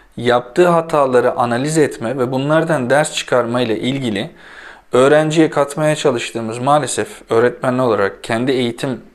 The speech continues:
sistemimizde ben çok fazla bir şey göremiyorum. Bu videolarımda da size sürekli bunu anlatmaya çalışıyorum.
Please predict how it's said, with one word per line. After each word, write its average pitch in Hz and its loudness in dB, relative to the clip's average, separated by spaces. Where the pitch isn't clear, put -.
sistemimizde 104 -6
ben 120 -2
çok 123 -6
fazla 101 -2
bir - -8
şey 135 -4
göremiyorum. 110 0
Bu 190 2
videolarımda 147 2
da 123 0
size 151 0
sürekli 170 0
bunu 147 2
anlatmaya 104 -2
çalışıyorum. - -10